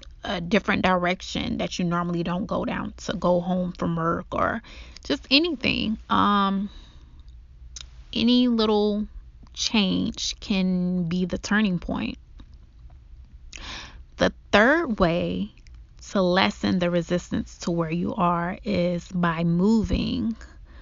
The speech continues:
Are you exercising? Because if you haven't already,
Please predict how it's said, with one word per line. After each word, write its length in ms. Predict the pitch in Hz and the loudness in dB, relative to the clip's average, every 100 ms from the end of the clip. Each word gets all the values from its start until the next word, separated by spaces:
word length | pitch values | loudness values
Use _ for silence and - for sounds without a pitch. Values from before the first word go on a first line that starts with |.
| - - - - | -20 -20 -2 6
Are 160 | 196 | 6
you 340 | 208 208 226 - | 6 4 2 2
exercising? 1300 | 214 190 - - 180 - 196 202 196 - - 240 277 - - - - - - - - - - | 0 -2 -2 -4 -4 -2 -4 -2 -4 -6 -8 -6 -6 -10 -18 -20 -20 -20 -20 -18 -18 -16 -4
Because 600 | 185 - 220 190 185 175 | -4 0 2 4 4 0
if 300 | - 233 180 | -4 -4 -2
you 200 | 196 190 | -2 0
haven't 600 | 185 - 240 269 294 277 | 0 0 0 2 2 2
already, 1000 | 226 220 220 196 190 202 190 190 - 208 | 2 2 2 2 2 2 2 0 -2 -4